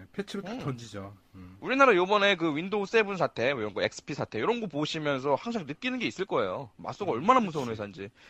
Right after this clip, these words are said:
Speaker 2: 사실 이렇게 긍정적이라고 생각하지는 않는데, 사실 우리가 노예로서 어떻게 이렇게 끌려가는 입장이기 때문에 사실 좀 안타까움은 있어요. 우리나라는 왜 어떤, 왜 이렇게 종속적으로 가야 돼, 가야지만 할까 하는 그런 안타까움은 있는데, 마소라는 어떤 그런 회사만을 딱 놓고 봤을 때,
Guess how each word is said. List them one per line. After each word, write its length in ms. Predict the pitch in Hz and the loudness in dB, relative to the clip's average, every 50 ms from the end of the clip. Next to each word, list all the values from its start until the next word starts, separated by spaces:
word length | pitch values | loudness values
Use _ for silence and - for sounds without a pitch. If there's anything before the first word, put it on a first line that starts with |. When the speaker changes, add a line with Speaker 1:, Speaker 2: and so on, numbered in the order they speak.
| - _ _ | -20 _ _
Speaker 2:
사실 200 | - 226 233 247 | -2 0 0 0
이렇게 140 | 247 277 - | -2 -2 -4
긍정적이라고 960 | - - 170 190 202 254 262 247 240 214 240 226 202 196 202 190 196 180 180 | -4 -6 -6 -2 6 6 6 6 6 2 2 2 4 4 4 4 4 4 2
생각하지는 500 | - 202 202 208 190 170 143 151 180 208 | -2 2 2 4 4 2 0 0 -2 -2
않는데, 560 | 131 92 110 120 123 123 151 170 147 101 82 - - - - _ | -2 -2 -2 -4 0 4 6 6 6 6 4 0 -8 -20 -20 _
사실 220 | - - 233 233 185 | -4 -2 -2 -2 0
우리가 160 | 143 156 175 | 0 -2 -2
노예로서 640 | 120 117 110 139 165 185 190 190 180 175 160 - 156 | -2 -2 -2 2 4 4 4 4 2 0 -2 -2 -4
어떻게 180 | 123 - - 123 | -4 -4 -4 -6
이렇게 120 | 101 120 | -6 -6
끌려가는 500 | _ - 240 247 247 233 208 190 180 151 | _ -2 6 6 8 10 10 6 6 -2
입장이기 400 | 117 - - 147 131 123 120 127 | -4 -2 -2 -2 0 0 -2 -4
때문에 220 | - - 110 117 | -4 -4 -4 -4
사실 260 | 113 - 143 151 160 151 | -4 -4 -6 -6 -6 -6
좀 140 | - 104 | -4 -4
안타까움은 560 | 95 92 - - - - 151 151 156 156 135 92 | -4 -4 -6 -10 -2 -2 -2 -2 -2 -4 -10 -10
있어요. 560 | 87 - - 113 98 95 92 101 98 95 101 _ | -6 -2 0 0 2 0 0 -2 -6 -8 -12 _
우리나라는 560 | _ 101 107 127 123 110 107 113 113 117 107 101 | _ -10 -6 0 0 0 0 0 -2 -6 -6 -2
왜 220 | 107 110 110 104 | 0 2 2 2
어떤, 280 | 95 95 _ - 107 104 - - - - - - - - - _ _ _ | 0 -2 _ -8 -8 -8 -10 -16 -20 -20 -20 -20 -20 -20 -20 _ _ _
왜 160 | - 139 143 135 | 2 4 4 4
이렇게 200 | 135 131 - 127 | 4 2 -4 -6
종속적으로 500 | - - - 190 170 _ - 147 135 135 | -6 -6 -8 -8 -8 _ -6 -6 -6 -4
가야 220 | - 101 98 104 | 0 0 0 2
돼, 140 | 113 120 117 - - _ | 0 -2 -6 -6 -12 _
가야지만 440 | - - - 110 110 113 110 110 110 | -8 -2 -2 -2 -2 -2 -4 0 2
할까 320 | 165 175 _ - 120 117 | 2 0 _ 2 2 2
하는 220 | 135 143 147 143 139 | 2 0 -4 -4 -4
그런 300 | - - 120 120 120 117 | -4 -4 -2 -2 -2 -2
안타까움은 580 | - 95 101 - 190 180 - 180 170 175 165 143 | -4 -4 -2 -4 -4 2 4 4 4 4 0 -6
있는데, 420 | 117 110 110 113 120 143 143 123 - - - - _ - | -6 -6 -8 -2 0 2 2 2 0 -6 -20 -20 _ 4
마소라는 420 | 101 - 214 - 202 202 208 180 | 4 4 4 4 2 0 2 2
어떤 240 | 131 120 - 151 151 - | 0 -2 -4 -6 -4 -4
그런 180 | 135 120 127 120 | -6 -6 -6 -4
회사만을 580 | - 233 247 226 254 247 233 196 175 170 170 - | -2 -2 -2 4 4 4 6 6 4 4 4 2
딱 140 | - 143 | 2 0
놓고 200 | 107 107 _ - | 0 -4 _ -2
봤을 220 | 107 98 95 107 98 | -2 -2 -2 -2 -14
때, 400 | _ - 98 95 98 98 92 | _ -2 -2 0 0 -2 -4